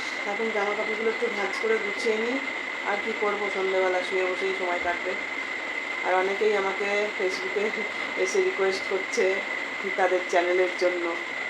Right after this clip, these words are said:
কিন্তু আমি, আমি তো ভগবানের দেখা পেয়েছি না, ভগবান আমার চ্যানেলটা ঠিক, ভগবানের দেখা কি সবসময় পাওয়া যায় বলো? ভগবানের দেখা পেতে গেলে তপস্যা করতে হয়।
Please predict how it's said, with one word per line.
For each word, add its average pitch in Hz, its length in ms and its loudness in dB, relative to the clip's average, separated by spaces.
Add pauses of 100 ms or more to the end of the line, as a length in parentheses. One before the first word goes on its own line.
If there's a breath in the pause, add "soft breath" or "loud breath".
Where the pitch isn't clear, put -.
(1000)
কিন্তু 185 580 2 (320)
আমি, 190 300 0 (400)
আমি 185 220 2
তো 226 180 6
ভগবানের 202 440 4
দেখা 185 320 4
পেয়েছি 170 340 0
না, 202 300 0
ভগবান 180 420 4
আমার 185 240 2
চ্যানেলটা 180 440 0
ঠিক, 190 220 -2
ভগবানের 190 420 2
দেখা 202 160 2
কি 202 180 -4
সবসময় 202 340 -2
পাওয়া 202 180 2
যায় 262 220 4
বলো? 175 200 0 (680)
ভগবানের 190 420 4
দেখা 185 240 2
পেতে 196 180 0
গেলে 208 260 0
তপস্যা 185 380 -2
করতে 180 280 -4
হয়। 160 160 -4